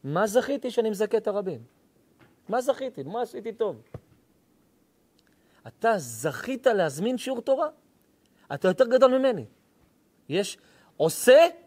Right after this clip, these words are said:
ויש מעשה. מי יותר גדול? גדול המעשה מן העושה.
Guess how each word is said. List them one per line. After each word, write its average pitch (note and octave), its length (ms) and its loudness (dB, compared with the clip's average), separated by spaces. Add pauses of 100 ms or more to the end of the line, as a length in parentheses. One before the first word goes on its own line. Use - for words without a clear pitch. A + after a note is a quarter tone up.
(640)
ויש F3 520 4 (200)
מעשה. F3+ 540 4 (1300)
מי F3+ 80 2
יותר A3 260 4
גדול? G#3+ 420 2 (720)
גדול G3 680 8
המעשה C#4+ 600 6 (140)
מן D4 160 6
העושה. G3 360 4